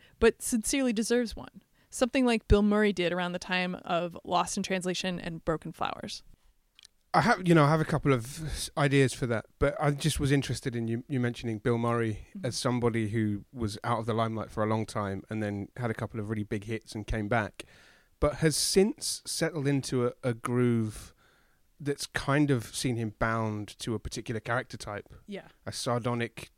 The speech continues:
Speaker 2: depressed guy.
Speaker 1: But he was always that. Like, I mean, like, go-, like, that's what made Ghostbusters.
Speaker 2: But
Speaker 1: Like,
Speaker 2: that's
Speaker 1: and
Speaker 2: kind of calcified into his public persona now, in a way, you
Speaker 1: Yeah.
Speaker 2: know, a-, a-, and it, it's something that I've,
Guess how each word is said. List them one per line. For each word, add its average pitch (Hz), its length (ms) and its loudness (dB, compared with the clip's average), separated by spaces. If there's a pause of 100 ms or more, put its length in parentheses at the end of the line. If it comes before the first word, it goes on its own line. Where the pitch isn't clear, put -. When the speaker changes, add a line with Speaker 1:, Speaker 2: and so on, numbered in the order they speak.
(120)
Speaker 2:
depressed - 520 -8
guy. 101 380 -6 (220)
Speaker 1:
But 277 100 -4
he 339 140 -2
was 349 160 -4
always 370 400 -4
that. 143 300 -14
Like, 160 380 -20 (120)
I 208 60 -10
mean, 175 300 -14
like, 190 320 -12 (180)
go-, 240 120 -2 (100)
like, 226 200 -2
that's 233 220 -2
what 226 140 0
made 202 320 -4
Ghostbusters. 151 1000 -8 (240)
Speaker 2:
But 175 100 2
Speaker 1:
Like, 185 40 4
Speaker 2:
that's 190 180 6
Speaker 1:
and 208 80 0
Speaker 2:
kind 185 200 4
of 151 160 0
calcified 139 500 4
into 123 180 -2
his 117 120 -4
public 123 420 -6
persona 127 460 0
now, 104 240 -4
in 98 100 -6
a 98 60 -4
way, 95 260 -8
you 123 200 0
Speaker 1:
Yeah. 269 100 0
Speaker 2:
know, 104 160 -2
a-, 131 160 0
a-, 151 160 -2
and 147 100 0
it, 147 120 -4
it's 160 120 -6
something 160 260 2
that 143 80 2
I've, 147 220 -2